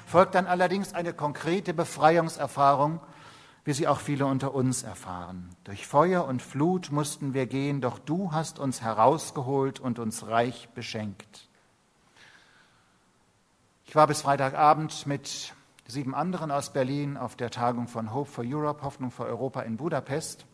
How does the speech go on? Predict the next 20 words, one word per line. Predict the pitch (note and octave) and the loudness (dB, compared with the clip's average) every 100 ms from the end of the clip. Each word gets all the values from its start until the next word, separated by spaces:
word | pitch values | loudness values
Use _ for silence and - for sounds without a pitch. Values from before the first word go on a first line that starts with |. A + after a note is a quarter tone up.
| _ _ - | _ _ -12
wo | A#2+ | -12
es | - | -6
auch | B2+ B2 | -4 -2
um | B2+ | -4
Städte | A2+ - B2+ C3 D3+ | -8 -6 -6 -6 -6
ging. | F3 G3+ - - - - - - - - - | -4 -6 -8 -18 -20 -20 -20 -20 -20 -20 -14
Unsere | C3+ D#3 | -4 -4
Gruppe | D3+ D3 D3 C3+ - - - - - - | -2 -2 0 -2 -8 -20 -20 -20 -20 -2
waren | D3+ D3+ D3 D3 | 4 4 4 -2
zwei | - C3+ C#3 C#3+ | 0 0 0 2
orthodoxe | D3 D3 B2+ C#3+ D#3 - - F#3+ F#3+ F#3+ - - _ _ _ _ _ _ - | 0 0 0 4 4 2 0 2 0 -2 -12 -20 _ _ _ _ _ _ -8
Theologiestudenten | C3 A#2+ B2 C#3+ - B2+ B2+ B2+ C3 C3 - | -4 -2 -2 -4 -4 -2 -2 -2 -6 -6 -8
aus | B2+ B2 - | -4 -4 -4
Rumänien. | A2+ A2+ A#2+ C3 A#2+ F#2+ E2+ - - _ _ _ _ _ _ _ _ _ _ _ _ _ _ _ - _ _ | -4 0 4 4 2 -2 -10 -18 -20 _ _ _ _ _ _ _ _ _ _ _ _ _ _ _ -20 _ _
Ich | - | -16
habe | - | -6
viel | D3+ | -6
von | D3 C3+ | -4 -2
ihnen | C3+ | 0
gelernt, | B2 G#2+ F2 - - | 2 2 0 -10 -18